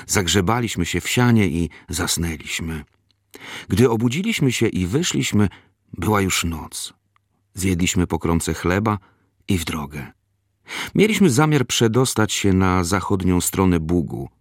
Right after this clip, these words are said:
Na terenie Estonii jeszcze kilka razy wchodziliśmy do domów.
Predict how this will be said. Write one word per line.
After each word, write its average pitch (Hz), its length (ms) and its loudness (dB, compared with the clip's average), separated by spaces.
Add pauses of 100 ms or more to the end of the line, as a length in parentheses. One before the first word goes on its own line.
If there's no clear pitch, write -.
(300)
Na 87 120 -2
terenie 92 360 4
Estonii 87 600 2
jeszcze 82 380 0
kilka 87 340 0
razy 85 340 -2 (300)
wchodziliśmy 90 640 0
do 85 140 2
domów. 80 560 0